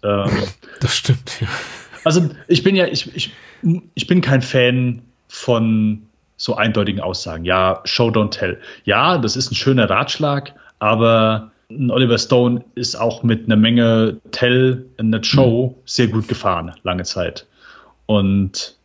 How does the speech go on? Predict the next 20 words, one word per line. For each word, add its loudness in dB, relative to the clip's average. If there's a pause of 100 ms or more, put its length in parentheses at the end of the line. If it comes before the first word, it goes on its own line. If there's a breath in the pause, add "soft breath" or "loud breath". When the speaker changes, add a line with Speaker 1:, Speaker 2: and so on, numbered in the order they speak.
(260)
Speaker 1:
das -2
muss 4
nicht 2
immer 4
heißen, 2
dass, -6 (480)
dass -2
das 2
so 4
die, 4
die -2 (120)
eine 2
Lösung 4
für -2
alles 0
ist. -6 (320 loud breath)
Aber -2
ich -2
glaub, 0
hier 2